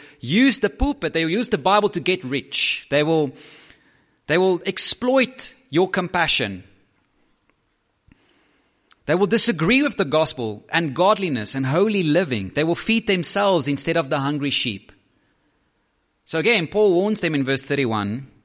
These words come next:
He says, "Therefore be alert, remembering that for three years I did not cease night or day to admonish everyone with tears." Stay awake.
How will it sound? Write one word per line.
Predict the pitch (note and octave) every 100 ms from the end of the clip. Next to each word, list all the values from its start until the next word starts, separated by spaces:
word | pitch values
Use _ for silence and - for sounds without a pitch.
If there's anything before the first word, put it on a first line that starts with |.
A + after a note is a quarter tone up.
| _ _ _
He |
says, | - B2 A2
"Therefore | C#3+ F#3 F3+ C#3+
be | G#2 B2+ D#3+ F3
alert, | C#3 B2 C#3 G2 - - - _ -
remembering | B2 A#2 B2+ D#3+ E3 D3+
that | B2+ -
for | A2+
three | - F3
years | F3+ C3 A2+ G#2+
I | A2
did | A#2+
not | C#3+ C3
cease | - - F#3 E3 A2+ - - - - -
night | B2 D3 -
or | D3
day | A#2 A#2
to | A#2 -
admonish | A2+ A2 A2+ B2 B2 -
everyone | A#2 A#2+ G2+ G#2 G#2 G2+
with | G#2 -
tears." | - G2 F2+ F#2+ - - - - - _ _
Stay | - - F3+ G3 F#3
awake. | E3 C#3+ C#3 G#2 - -